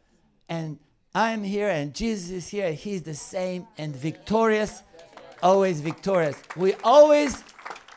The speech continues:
end up victorious. So when you have an emotional, uh, trial, i-, i-, you know, just don't go with that. Just stay on top with Jesus. Stay on top of the mountain.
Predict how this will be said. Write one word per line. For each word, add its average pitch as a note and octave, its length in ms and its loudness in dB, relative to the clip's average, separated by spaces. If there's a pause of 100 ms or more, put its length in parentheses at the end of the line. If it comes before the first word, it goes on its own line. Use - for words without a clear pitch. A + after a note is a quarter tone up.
end C4+ 320 4
up B3+ 280 4
victorious. G3 680 -2 (1200)
So A3 280 0
when G#3+ 160 -2
you G#3+ 100 -4
have A#3 200 -2
an A3 100 -6
emotional, G#3 840 -6 (380)
uh, F3 240 -2 (680)
trial, A3 460 -2
i-, G#3 180 -12
i-, A3+ 160 -10
you A#3 140 -6
know, C4 160 -10
just A#3+ 320 -12
don't A#3+ 340 -8 (720)
go A3+ 200 -8
with G3 180 -6
that. C3 180 -12
Just G#3+ 340 -12
stay A#3 220 -8
on G#3+ 120 -8
top - 400 -20
with D3 100 -14
Jesus. B2+ 480 -14 (420)
Stay - 300 -2
on B3 140 -2
top A3+ 320 -2
of G3 100 -10
the G3+ 80 -8
mountain. G3+ 640 -6